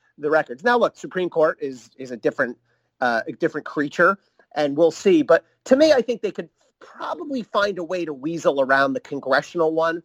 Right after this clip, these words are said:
because the, the, the, the two congressional subpoenas, the question is, does Congress have a legitimate legislative purpose? Now,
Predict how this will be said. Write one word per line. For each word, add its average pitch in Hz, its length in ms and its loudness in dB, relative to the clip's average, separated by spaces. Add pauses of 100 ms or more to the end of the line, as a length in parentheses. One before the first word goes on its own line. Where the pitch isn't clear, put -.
(360)
because 208 320 2
the, 202 120 -6
the, 214 340 0
the, 190 160 -4
the 226 100 6
two 302 240 0
congressional 165 680 0
subpoenas, 135 420 -8
the 147 60 -6
question 175 340 2
is, 143 80 -4
does 147 240 4
Congress 135 380 -4
have 127 120 -4
a 123 40 -8
legitimate 127 760 -2 (220)
legislative 131 580 -2
purpose? 226 340 0
Now, 147 280 0